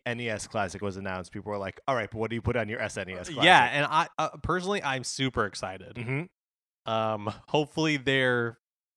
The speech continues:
Speaker 2: they make more of 'em.
Speaker 1: No, I want it to be as cutthroat.
Speaker 2: <laughs>
Speaker 1: I want it to get in line at six o'clock in the morning.
Speaker 2: And do, I imagine it will probably even be worse this time because people are anticipating, you'll have to get there at, like, four.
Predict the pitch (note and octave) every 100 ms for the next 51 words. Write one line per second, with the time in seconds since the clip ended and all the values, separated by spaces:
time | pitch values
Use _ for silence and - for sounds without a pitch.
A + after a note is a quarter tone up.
0 | _ _ _ _ _ _ _ - B2+ A#2+
1 | B2+ B2+ C3 B2 A2+ C#3+ D#3+ A3 A3 A2+
2 | C#3 C#3+ C3+ C3 C#3 B2+ A#2+ D#3 C#3 D3+
3 | E3+ D#3+ E3 D#3 D3 C#3+ G#3 F#3+ - F#3
4 | - F3+ F3+ F3 F#3 F3 - C3 C3+ C3+
5 | C3+ B2 A2 D#3+ D3 D#3+ D3 C#3 C#3 C#3+
6 | C3+ C3 - C#3+ - D3+ C3+ C#3 C3 C3+
7 | B2+ D3+ B2 - - - - - F3 F3
8 | G3 - F3 F#3+ F3 F3 A3 F#3 E3+ D3
9 | D3 C#3 - C#3+ D3+ E3 C#3+ B2 A2+ G#2
10 | G2 A2+ D#3 - G#2 - G#2 F#2+ F#2 G#2
11 | - C3 A#2+ A2+ G#2+ A2 G#2 G2 F#2+ A#2
12 | - A2+ G#2 G2+ G2 F#2+ - _ - F#3
13 | D#3 D#3 D3+ A2+ G#2 - A2 F2+ F2+